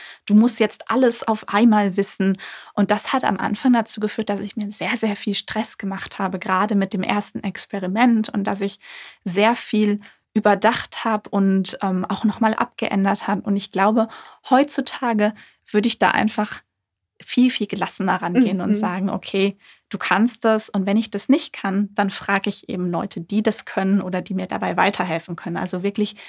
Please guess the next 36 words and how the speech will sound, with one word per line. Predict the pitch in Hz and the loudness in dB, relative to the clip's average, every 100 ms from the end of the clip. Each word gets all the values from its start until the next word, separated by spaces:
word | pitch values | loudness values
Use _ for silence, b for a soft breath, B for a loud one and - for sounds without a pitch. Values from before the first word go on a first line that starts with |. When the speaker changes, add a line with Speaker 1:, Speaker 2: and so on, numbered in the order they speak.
| B - | B -4
Speaker 1:
dieser | 202 | 2
Moment | 202 202 202 233 277 - _ b b b _ _ _ _ - - | 4 4 4 4 2 0 _ b b b _ _ _ _ -20 -16
zu | - - | 0 2
entscheiden, | 202 - 202 240 240 214 | 2 2 2 4 2 2
das | 208 - | -4 -6
kann | - 233 | 0 4
ich | 262 - | 4 4
selber | - 226 226 | 2 2 4
nicht | 208 208 - | 2 0 -4
wissen, | 220 - 226 233 - _ | -10 -2 0 0 -4 _
ich | - - | -10 -2
muss | 208 240 - | 0 0 -2
jetzt | 196 - | -6 -4
jemanden | 190 196 170 | -2 -4 -6
fragen, | - 180 185 175 | -8 -4 -4 -4
das | 175 - | -6 -10
ist | 202 | -10
für | - | -4
mich | 196 196 | -4 -4
so | - | -8
der | 185 | -8
Moment, | 180 175 175 175 - - | -6 -4 -4 -6 -6 -6
ähm, | 170 170 170 _ | -4 -4 -6 _
der | 196 | 2
wichtig | 202 - 190 - | 2 2 -2 -2
war | 185 180 | 0 0
bei | 180 | 0
der | 185 | -2
Dissertation | 185 196 190 196 - 196 | -4 -6 -6 -6 -4 -2
und | 196 | -2
das | 202 | 0
musste | 240 240 208 | 0 0 -2
ich | - | -4
auch | 196 | -2
erstmal | 180 - 180 | -2 0 -2
lernen. | 175 180 | -4 -6